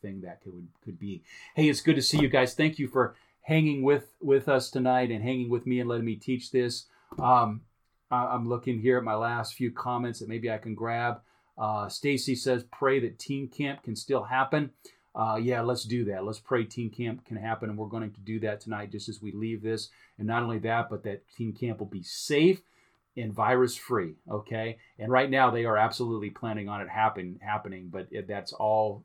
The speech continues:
all hinges right now on where things go with the virus. Hey, let's pray. Thank you, guys. Love you guys. Appreciate you. Have a great Easter. Do the readings. Do the devotions. Make this year something extraordinarily special with your family, okay? Um, I know it's not gonna be a big Easter Sunday,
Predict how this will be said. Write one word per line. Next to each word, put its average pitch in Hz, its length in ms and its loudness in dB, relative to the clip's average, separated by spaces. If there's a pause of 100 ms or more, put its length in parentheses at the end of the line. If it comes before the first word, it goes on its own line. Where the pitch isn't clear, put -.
all 107 400 0
hinges 107 340 -6
right 110 180 0
now 110 260 0
on 104 240 -2
where 110 200 0
things 104 260 -8
go 110 120 -2
with 104 120 -4
the 110 60 -10
virus. 101 340 0 (180)
Hey, 165 120 8
let's 147 180 6
pray. 127 320 4
Thank 156 260 4
you, 127 60 -2
guys. 117 240 2
Love 143 220 4
you 151 40 6
guys. 143 300 8
Appreciate 156 560 2
you. 156 160 6 (300)
Have 165 180 8
a 143 80 4
great 151 320 8
Easter. 156 340 4
Do 156 200 6
the 151 100 6
readings. 143 380 6
Do 160 120 10
the 156 100 8
devotions. 135 560 4
Make 175 340 8
this 160 340 4
year 151 380 6 (180)
something 160 400 6
extraordinarily 147 800 4
special 143 560 2
with 127 180 4
your 120 100 2
family, 113 440 0
okay? 131 480 4 (260)
Um, 127 220 8
I 139 80 4
know 143 200 10
it's 151 140 6
not 147 140 6
gonna 147 120 4
be 143 100 6
a 131 60 6
big 147 220 4
Easter 147 300 2
Sunday, 156 480 4